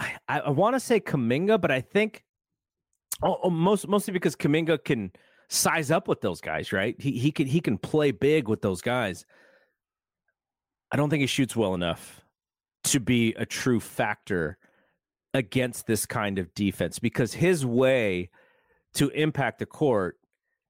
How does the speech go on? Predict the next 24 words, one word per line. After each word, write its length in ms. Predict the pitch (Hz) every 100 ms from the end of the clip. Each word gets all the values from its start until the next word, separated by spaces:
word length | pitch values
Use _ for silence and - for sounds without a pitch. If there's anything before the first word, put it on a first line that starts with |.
| -
is 160 | 135 -
to 140 | 131
get 160 | 120 131
to 80 | 113
the 140 | 98
rim. 640 | 90 110 120 110 87 80 - _ _ _ _ _
And 340 | 123 123 117 110
I 120 | 117
think 360 | 110 - 147 -
by 180 | 139 135
the 120 | 117
time 500 | - 147 160 165 151
he 220 | 127 143
decides 580 | 135 - 127 123 120 101
that 140 | 110
he's 180 | 104 113
going 320 | - 113 110
to 120 | - 98
drive, 600 | 104 101 98 95 82 -
they 180 | 107
already 320 | 95 98 101 92
have 240 | 101 78 _ _ _ _ _ -
sort 220 | 107 90
of 180 | 76